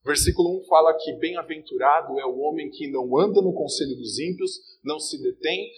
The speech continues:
ah, no caminho dos pecadores e nem se assenta na roda dos escarnecedores.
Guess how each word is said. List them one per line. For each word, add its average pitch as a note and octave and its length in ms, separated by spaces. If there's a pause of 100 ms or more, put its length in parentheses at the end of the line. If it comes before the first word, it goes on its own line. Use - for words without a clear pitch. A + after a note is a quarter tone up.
(140)
ah, B2+ 380
no C3+ 100
caminho E3 400
dos D#3+ 180
pecadores D#3 640
e E3 80
nem - 120
se - 160
assenta E3+ 420
na D#3+ 140
roda D3+ 260
dos D3 180
escarnecedores. C3 840